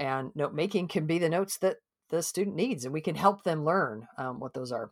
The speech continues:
One that drives me crazy, Kim, is, uh, teachers who come into, uh,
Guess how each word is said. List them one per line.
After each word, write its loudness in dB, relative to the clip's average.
One 12
that 10
drives 12
me 10
crazy, 4
Kim, 4
is, 2
uh, 4
teachers 0
who 4
come 2
into, 0
uh, 2